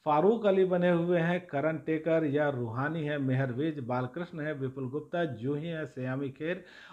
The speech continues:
और जो हिम्मत सिंह की पत्नी है वो है गौतमी कपूर, या इस्माइल बने हैं रजत कौल। ये सारे कलाकार बेहतरीन हैं, बहुत ही अच्छा इन्होंने अभिनय किया है। और बाद में हम देखते हैं कि कुछ और कलाकार यहाँ इंट्रोड्यूस किए जाते हैं, कुछ और पात्र सामने आते हैं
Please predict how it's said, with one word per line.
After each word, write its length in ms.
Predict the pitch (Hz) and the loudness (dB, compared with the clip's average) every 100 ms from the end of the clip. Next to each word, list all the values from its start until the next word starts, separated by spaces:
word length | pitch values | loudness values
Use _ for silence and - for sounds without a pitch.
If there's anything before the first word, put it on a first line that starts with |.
| 131 | -2
और 180 | 196 214 | 2 2
जो 140 | 202 | 2
हिम्मत 320 | 196 165 175 190 | 2 2 0 0
सिंह 220 | 196 190 | -2 -4
की 120 | 196 | -4
पत्नी 440 | 185 139 135 196 | -4 -6 -4 -2
है 220 | 170 170 175 | -2 -2 -2
वो 140 | 143 | 0
है 120 | 139 | -2
गौतमी 400 | 123 127 127 143 | 0 -2 -2 -4
कपूर, 400 | 139 127 156 180 | -4 -6 -4 0
या 140 | 175 165 | 0 0
इस्माइल 560 | 143 131 127 151 180 | -2 -4 0 2 0
बने 240 | 135 120 127 | -2 -4 -2
हैं 240 | 131 180 | -2 -2
रजत 400 | 135 127 143 139 | -2 -2 -2 -4
कौल। 220 | - 113 104 - - 165 208 | -6 -6 -6 -12 -18 -10 -2
ये 120 | 240 | -2
सारे 460 | 240 175 180 214 | -2 -2 0 2
कलाकार 580 | 214 - 143 139 147 165 | 0 0 0 0 0 0
बेहतरीन 580 | 135 131 131 139 170 175 | 0 -4 -2 -2 -2 -2
हैं, 220 | 185 165 | -2 -4
बहुत 340 | 104 120 143 143 | -6 -6 -6 -6
ही 60 | |
अच्छा 260 | 131 131 135 | -8 -6 -4
इन्होंने 300 | 135 135 139 | -2 -2 -2
अभिनय 300 | 127 143 165 | -2 -2 -4
किया 260 | 165 170 | -2 2
है। 200 | 170 180 - - - | 2 0 -6 -20 -4
और 140 | 214 233 | 0 0
बाद 400 | 147 147 202 220 | 4 6 6 4
में 100 | 226 | 0
हम 180 | 214 196 | 0 0
देखते 320 | 190 185 208 | 0 0 -2
हैं 180 | 185 208 | -2 -4
कि 140 | 220 | -8
कुछ 360 | 208 240 - - - | -10 -10 -12 -14 -6
और 240 | 151 202 202 | 0 0 0
कलाकार 480 | 151 143 135 143 165 | -2 -4 -2 -4 -2
यहाँ 280 | 147 131 147 | -4 -4 -4
इंट्रोड्यूस 480 | 139 139 131 151 151 | -6 -8 -6 -6 -6
किए 180 | 156 | -4
जाते 260 | 139 143 151 | -2 -4 -4
हैं, 160 | 175 180 | -8 -8
कुछ 180 | 139 | -10
और 320 | 131 147 156 156 | -4 0 0 -2
पात्र 260 | 143 143 147 | -6 -6 -10
सामने 380 | - 117 123 | -8 -2 -2
आते 260 | 127 139 - | 0 -2 -4
हैं 280 | 170 185 | -2 -2